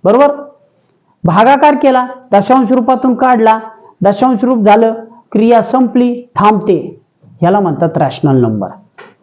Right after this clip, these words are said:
ओके, परिमेय संख्या आपण लक्षात घेतली.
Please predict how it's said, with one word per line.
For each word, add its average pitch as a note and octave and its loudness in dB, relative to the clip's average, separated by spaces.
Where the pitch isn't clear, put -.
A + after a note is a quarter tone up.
ओके, G3 0
परिमेय B3 4
संख्या G#3+ 0
आपण F3+ -2
लक्षात F3 0
घेतली. E3+ -2